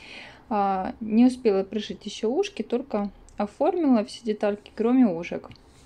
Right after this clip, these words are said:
И что я хочу сказать, что он получился у меня таким маленьким худеньким зайчиком. Но, в принципе, тоже размер и рост меня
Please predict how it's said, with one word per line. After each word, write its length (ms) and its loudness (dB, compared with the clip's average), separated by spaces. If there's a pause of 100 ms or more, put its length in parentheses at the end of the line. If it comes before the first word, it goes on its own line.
(800)
И 200 0
что 240 -4
я 40 0
хочу 300 -8
сказать, 420 -4
что 200 -8
он 220 4
получился 640 -2
у 40 -2
меня 360 -2 (520)
таким 460 -4 (320)
маленьким 600 0
худеньким 800 -2
зайчиком. 760 -2 (1700)
Но, 200 2
в 80 -6
принципе, 400 2
тоже 380 4
размер 460 2
и 100 2
рост 300 0
меня 360 0